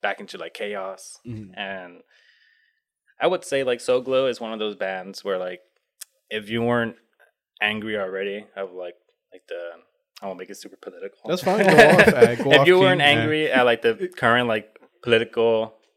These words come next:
Speaker 1: um, stance of, like, just everything around, like, the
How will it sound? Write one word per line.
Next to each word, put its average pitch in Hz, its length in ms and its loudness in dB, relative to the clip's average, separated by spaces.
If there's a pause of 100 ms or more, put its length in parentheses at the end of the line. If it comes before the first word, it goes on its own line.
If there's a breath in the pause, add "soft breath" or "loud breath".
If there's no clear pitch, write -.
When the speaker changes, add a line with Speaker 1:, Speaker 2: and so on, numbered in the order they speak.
(120)
Speaker 1:
um, 101 340 -6
stance 107 400 -6
of, 107 100 -6
like, 98 160 -6
just 101 140 -14
everything 101 380 -6
around, 95 400 -12 (500 soft breath)
like, 87 200 -16 (680)
the 107 60 -6